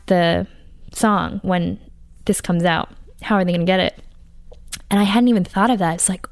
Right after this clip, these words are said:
wow. <laughs> Yes, we should ha-, make this, you know, available to people. But then I thought, well, we could do a single,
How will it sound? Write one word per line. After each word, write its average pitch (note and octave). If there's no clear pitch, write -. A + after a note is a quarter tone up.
wow. -
<laughs> G3+
Yes, C4
we A3+
should B3
ha-, A#3
make A3+
this, C4+
you A3+
know, G3
available A#3
to F3+
people. G3
But G#3
then B3
I A#3
thought, A3+
well, G4+
we E4
could B4
do E4
a C#4
single, G3